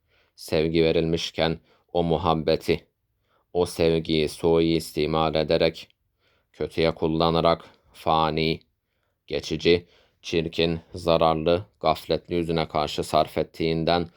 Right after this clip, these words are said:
hubbud dünya ra'su kulli hatiye, yani dünya sevgisi her hatanın başıdır.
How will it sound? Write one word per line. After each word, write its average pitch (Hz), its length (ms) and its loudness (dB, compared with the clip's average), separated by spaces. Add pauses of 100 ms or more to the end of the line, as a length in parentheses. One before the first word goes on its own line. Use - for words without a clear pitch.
(260)
hubbud - 540 -4
dünya 82 420 2
ra'su - 360 -2
kulli 82 300 -2
hatiye, 78 680 -2 (500)
yani 82 460 2 (320)
dünya 82 400 0
sevgisi 80 720 0
her 85 180 0
hatanın 82 680 0
başıdır. 78 600 -2